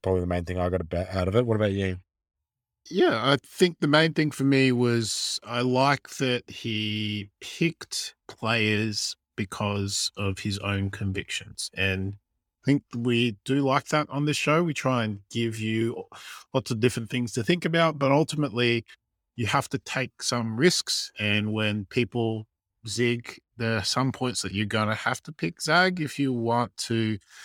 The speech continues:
Speaker 2: propel yourself up the ladder. And it's about trying to find the opportune risks relative to what everybody else is doing, um, that give you that step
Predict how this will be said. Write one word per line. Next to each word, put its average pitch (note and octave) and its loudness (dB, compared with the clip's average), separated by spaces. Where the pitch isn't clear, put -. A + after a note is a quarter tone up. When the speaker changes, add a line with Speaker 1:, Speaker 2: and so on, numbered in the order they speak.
Speaker 2:
propel A#2+ 2
yourself A2+ 0
up A2+ -4
the G#2+ -4
ladder. A#2+ 2
And G#2 0
it's G#2 -6
about A#2 2
trying G#2+ 0
to G2+ -4
find G#2 -2
the G2+ -2
opportune G#2+ -4
risks - 2
relative G#2+ 0
to G#2 -4
what G#2 -2
everybody G2+ -2
else A#2 -2
is D#3+ -4
doing, A3 2
um, G2 0
that G2 -4
give G#2 -6
you G2+ -4
that F#2+ -6
step - -6